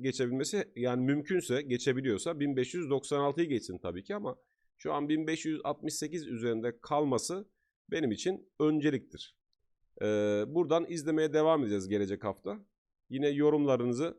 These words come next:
e, yazabilirsiniz. Yarın akşamki webinarda da, e, abonelerle, üyelerle burayı daha detaylı konuşacağım. Niye bu, bu seviyeler daha önemlidir? Hangi seviyeyi seçeceğiz? Onu uzun uzun konuşacağız.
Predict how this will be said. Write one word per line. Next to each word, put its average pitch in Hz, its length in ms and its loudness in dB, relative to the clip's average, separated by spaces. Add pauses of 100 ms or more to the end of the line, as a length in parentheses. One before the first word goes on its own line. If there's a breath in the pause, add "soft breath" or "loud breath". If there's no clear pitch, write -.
e, 113 80 0 (400)
yazabilirsiniz. 135 800 -2
Yarın 147 300 4
akşamki 147 500 -2
webinarda 135 600 2
da, 180 200 -2 (640)
e, 98 60 2 (640)
abonelerle, 131 640 2
üyelerle 127 640 2 (880)
burayı 123 460 2
daha 127 260 0
detaylı 123 340 0
konuşacağım. 110 580 -2
Niye 113 180 2
bu, 101 240 0
bu 98 120 -10
seviyeler 101 420 0
daha 110 360 -4 (460)
önemlidir? 107 840 0 (340)
Hangi 113 280 -2
seviyeyi 104 280 0
seçeceğiz? 135 360 -6
Onu 131 140 0
uzun 135 220 0
uzun 120 180 -2
konuşacağız. 139 680 -4